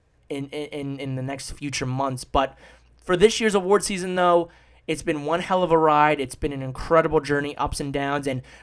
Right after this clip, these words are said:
we're, I'm not gonna tie it up with a bow just yet because I'm gonna be talking to Jason, and we'll be really wrapping up as a bow together, as we've really been talking about it for the last few months, and it wouldn't be right without s-,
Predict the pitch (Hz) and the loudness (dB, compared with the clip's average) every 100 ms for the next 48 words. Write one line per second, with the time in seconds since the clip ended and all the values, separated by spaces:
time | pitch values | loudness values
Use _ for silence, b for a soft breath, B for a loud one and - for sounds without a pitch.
0 | - 160 170 - - - 202 214 208 185 | -4 2 2 0 -6 -2 2 2 0 -4
1 | - 202 196 185 160 - 175 170 175 175 | 0 2 2 0 0 6 6 6 4 4
2 | 180 - 156 151 131 143 156 151 - 156 | 0 2 2 0 -4 -8 -8 -4 0 0
3 | 156 143 156 151 160 151 139 B B B | -2 -4 -2 -2 -4 -6 -8 B B B
4 | _ 147 143 143 147 143 143 - - 165 | _ -4 -2 -2 -2 -4 -8 -16 -18 0
5 | 180 185 175 160 156 156 151 - 139 131 | 4 4 4 2 0 -4 -4 -4 -8 -4
6 | 139 139 139 135 143 139 131 123 123 139 | -2 -2 -2 -4 -2 -2 -2 -4 -6 -10
7 | 139 - 170 185 175 151 165 147 151 135 | -12 -6 0 2 2 0 0 0 -2 -4
8 | 135 131 127 _ - 143 135 135 131 131 | -2 -2 -6 _ -10 -6 -4 -4 -6 -8
9 | 127 131 131 135 131 139 127 131 127 127 | -6 -6 -6 -8 -6 -6 -4 -2 -2 -2
10 | 127 123 B B B B B _ - - | -2 -2 B B B B B _ -8 -8